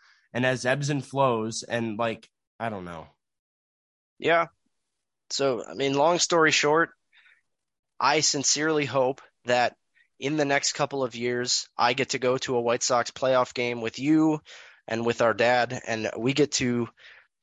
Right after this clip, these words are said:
Speaker 2: finally watch the good guys on the South Side, uh, and actually think that, you know, they might have a chance to win the series, because as electric as that game was, they were already down oh two,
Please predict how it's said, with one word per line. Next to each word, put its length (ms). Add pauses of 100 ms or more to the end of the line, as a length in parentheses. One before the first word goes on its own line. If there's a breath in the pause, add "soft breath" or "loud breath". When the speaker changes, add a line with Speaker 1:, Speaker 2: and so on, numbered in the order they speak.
(140)
Speaker 2:
finally 520
watch 360
the 100
good 240
guys 320
on 160
the 80
South 300
Side, 500 (300)
uh, 240
and 100
actually 380
think 240
that, 180
you 140
know, 160
they 100
might 240
have 140
a 40
chance 380
to 120
win 180
the 40
series, 500
because 360
as 240
electric 460
as 140
that 180
game 240
was, 300
they 100
were 160
already 260
down 300
oh 120
two, 380